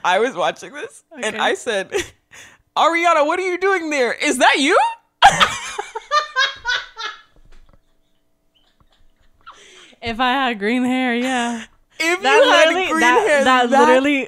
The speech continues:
Speaker 2: looks like me.
Speaker 1: you could literally spin it
Speaker 2: Fully.
Speaker 1: either way,
Speaker 2: <laughs>
Speaker 1: gender-wise. <laughs> Ariana, what are you doing here?
Speaker 2: <laughs>
Speaker 1: Okay, okay, okay, okay.
Speaker 2: Oh my
Speaker 1: Midoriya with the board.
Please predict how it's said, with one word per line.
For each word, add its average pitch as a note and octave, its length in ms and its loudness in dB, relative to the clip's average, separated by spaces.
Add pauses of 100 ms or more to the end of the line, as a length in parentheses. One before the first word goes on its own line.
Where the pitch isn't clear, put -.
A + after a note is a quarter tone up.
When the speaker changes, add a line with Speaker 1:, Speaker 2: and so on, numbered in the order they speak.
Speaker 2:
looks G3+ 400 -6
like D#3 220 -12
me. C#3 360 -14
Speaker 1:
you C4 220 0
could B3 220 -4
literally C4+ 600 0
spin A#3 300 0
it - 80 2
Speaker 2:
Fully. G#3 240 -2
Speaker 1:
either G#3+ 380 2
way, F3 500 4
Speaker 2:
<laughs> F3+ 80 -8
Speaker 1:
gender-wise. F3 840 0 (560)
<laughs> E4+ 40 6 (3500)
Ariana, D#4 560 0
what D#4 120 -4
are E4 40 -4
you E4+ 140 0
doing E4+ 240 0
here? A#3 460 2
Speaker 2:
<laughs> - 40 0
Speaker 1:
Okay, G3 420 2
okay, E3 280 -2
okay, D3 180 -2
okay. C#3 220 -6
Speaker 2:
Oh - 40 -10
my F3 140 -16 (300)
Speaker 1:
Midoriya D3+ 680 -8 (460)
with C3 300 -14 (240)
the C#3+ 100 -12
board. F2+ 420 -18